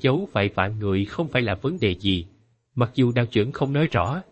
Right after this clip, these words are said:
nhưng mọi người đều hiểu ý hắn. Hắn muốn cho hơn một ngàn sáu trăm người và hung thú cùng tiến vào không gian riêng của mình. Việc này có thể che giấu hành tung, bởi vì một mình hắn hành động sẽ thuận tiện hơn so với cả ngàn người và hung thú.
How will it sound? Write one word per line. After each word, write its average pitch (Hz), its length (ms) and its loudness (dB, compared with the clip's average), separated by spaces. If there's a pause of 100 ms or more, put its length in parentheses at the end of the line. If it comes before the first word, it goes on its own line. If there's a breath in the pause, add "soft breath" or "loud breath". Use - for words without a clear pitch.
(260)
nhưng 170 220 2
mọi 104 140 4
người 107 300 2
đều 101 200 2
hiểu 92 260 -2
ý 151 140 -2
hắn. 120 280 -4 (380)
Hắn 185 260 0
muốn 185 200 6
cho 143 160 2
hơn 117 240 2
một 98 200 -4
ngàn 80 160 -2
sáu 135 300 -2
trăm 131 120 -2 (100)
người 80 280 -2 (180)
và 98 200 -2
hung 143 200 0
thú 143 320 0
cùng 92 260 0
tiến 143 240 2
vào 92 180 0
không 117 280 -4
gian 113 220 0
riêng 104 180 2
của - 140 -4
mình. 80 220 -2 (340)
Việc 147 180 4
này 131 260 4
có 185 100 0
thể 127 240 2
che 127 140 4
giấu 143 260 2
hành 113 220 0
tung, 143 300 2 (300)
bởi 123 140 4
vì 120 200 2
một 110 240 -2
mình 101 200 0
hắn 143 240 -4
hành 107 220 -2
động 92 280 -2
sẽ 147 180 0
thuận 101 220 -2
tiện 92 280 -2
hơn 117 220 0
so 131 240 -2
với 175 220 0
cả 123 180 -4
ngàn 85 340 -4
người 87 300 -2
và 92 220 -2
hung 127 180 -2
thú. 170 300 2